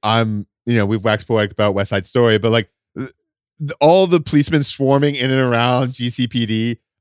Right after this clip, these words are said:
um, and just, like, thousands of police, seemingly hundreds of police officers chasing down the Batman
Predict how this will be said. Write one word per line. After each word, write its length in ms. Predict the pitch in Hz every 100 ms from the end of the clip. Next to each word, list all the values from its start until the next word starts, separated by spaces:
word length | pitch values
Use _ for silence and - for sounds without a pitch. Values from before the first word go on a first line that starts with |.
| -
um, 340 | 120 117 117
and 80 | 120
just, 320 | 127 151 - 156
like, 200 | 139 -
thousands 600 | - 131 147 147 151 143
of 140 | 127
police, 280 | 127 131 -
seemingly 480 | - 156 165 139 123
hundreds 460 | - 147 127 113
of 80 | 113
police 180 | 117 110
officers 300 | 107 95 98
chasing 340 | - 123 117
down 200 | 117 113
the 60 | 104
Batman 440 | 104 110 110 110